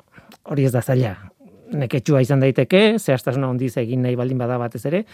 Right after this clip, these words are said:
eta zehaztasuna ezinbestekoa da, zurea ez den mapa bat kopiatu eta saldu nahi baduzu, ez? Baina zaila, zaila, ba, ez da zaila mapa bat kopiatzea. Koloreak pixka bat aldatu eta zurea balitz bezala saldu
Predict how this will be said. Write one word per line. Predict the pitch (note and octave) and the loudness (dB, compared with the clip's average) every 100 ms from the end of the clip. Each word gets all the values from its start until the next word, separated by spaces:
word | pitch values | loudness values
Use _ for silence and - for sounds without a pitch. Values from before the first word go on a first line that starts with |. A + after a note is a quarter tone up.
| - - - - | -20 -20 -20 -8
eta | - D#3+ | -2 -2
zehaztasuna | - A#2 - A2 A#2 C3+ | -2 -4 -4 -2 0 2
ezinbestekoa | D3 A#2+ A2+ - A2 G2 | 0 -2 -4 -4 -6 -6
da, | A#2 A#2+ | -4 -4
zurea | - - C3 C3 B2 | -4 0 4 4 4
ez | A#2 C#3+ | 2 2
den | A#2+ | 2
mapa | B2 A#2+ A2+ | 2 2 0
bat | A2 - | -2 -2
kopiatu | C3 C3 C3 E3 | -4 0 2 2
eta | D#3+ A#2 | 0 -2
saldu | A#2+ A#2+ G#2 | -2 -2 -2
nahi | G2 F#2+ | -4 -6
baduzu, | F#2+ G2+ C3+ A2+ | -8 -4 -2 -2
ez? | D3 - - - - _ _ _ _ | -6 -12 -20 -20 -20 _ _ _ _
Baina | A#3 D#3 D#3+ E3 | 0 2 4 4
zaila, | F#3+ G3 G3 | 2 0 0
zaila, | G3 G3 G3+ G#3+ G#3+ G#3+ - - - | 0 2 2 2 -2 -6 -18 -20 -6
ba, | F3 C3+ | 2 2
ez | F#3 | 4
da | E3+ | 2
zaila | - B2 A2+ G2 | 2 0 -2 -2
mapa | A2 G#2+ A2+ | -4 -2 -4
bat | G#2+ | -4
kopiatzea. | - A#2 A2 - G2+ - - - | -6 -6 -8 -10 -14 -16 -20 -10
Koloreak | B2+ C3 D3+ A#2 - | -6 -2 -2 -4 -8
pixka | C3+ D3+ | -4 0
bat | C#3+ D3 | 0 0
aldatu | B2+ D3+ F#3+ A3+ A#3+ G3+ | 0 0 0 0 0 0
eta | D3 A2+ | -2 -4
zurea | C#3+ C3 C3 | -4 -2 -2
balitz | A#2+ C3 C3+ - D3+ | -2 -2 -6 -8 -8
bezala | B2+ C3 C#3+ C#3+ G#2 | -2 0 2 0 -2
saldu | - A2+ F2+ F#2 | -6 -10 -10 -14